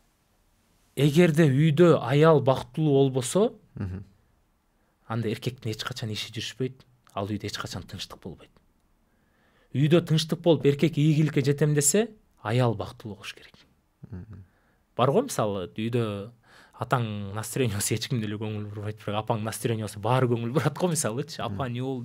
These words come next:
Speaker 1: депчи.
Speaker 2: Мгм.
Speaker 1: Анысың арнай аялдын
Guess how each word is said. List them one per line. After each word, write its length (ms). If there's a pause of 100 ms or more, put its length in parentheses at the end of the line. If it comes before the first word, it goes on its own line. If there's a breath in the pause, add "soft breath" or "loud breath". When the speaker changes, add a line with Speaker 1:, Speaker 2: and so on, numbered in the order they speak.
Speaker 1:
депчи. 280 (180 loud breath)
Speaker 2:
Мгм. 340 (520 soft breath)
Speaker 1:
Анысың 340
арнай 440 (640)
аялдын 760